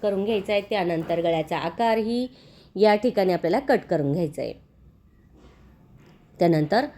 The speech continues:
जो मोंड्याचा भाग आहे तो कट झाल्यानंतर मागचा भाग आपण या ठिकाणी कट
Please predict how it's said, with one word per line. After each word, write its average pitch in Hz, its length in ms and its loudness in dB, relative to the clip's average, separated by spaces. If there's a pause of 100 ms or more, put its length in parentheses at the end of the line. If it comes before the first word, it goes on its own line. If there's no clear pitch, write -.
(260)
जो 180 100 4
मोंड्याचा 180 460 4
भाग 208 300 0
आहे 240 320 2 (360)
तो 185 80 0
कट 202 200 2
झाल्यानंतर 240 600 2
मागचा 233 420 -2
भाग 220 200 0
आपण 196 320 0
या 185 60 2
ठिकाणी 180 300 0
कट 247 180 2